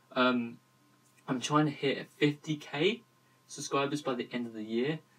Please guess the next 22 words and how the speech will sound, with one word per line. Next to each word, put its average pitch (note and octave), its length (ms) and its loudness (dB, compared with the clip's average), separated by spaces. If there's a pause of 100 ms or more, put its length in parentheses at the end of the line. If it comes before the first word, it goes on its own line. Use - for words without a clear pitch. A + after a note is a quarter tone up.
(240)
I'm B2 240 -2
not - 220 -2
sure C3+ 180 2
if - 80 -4
it's - 100 -6
possible, B2 720 -4 (840)
but A#2 220 6
we C#3+ 120 0
could D3+ 120 2
try D#3 240 4
our C3 120 4
best. A#2+ 480 0 (200)
So C3 280 4 (100)
we're C3+ 100 2
getting D#3 200 6
close C#3+ 300 2
to A#2 140 2
forty B2+ 280 4
K, A#2+ 260 2
so A#2+ 320 0 (420)
smash - 460 -4
that B2+ 320 0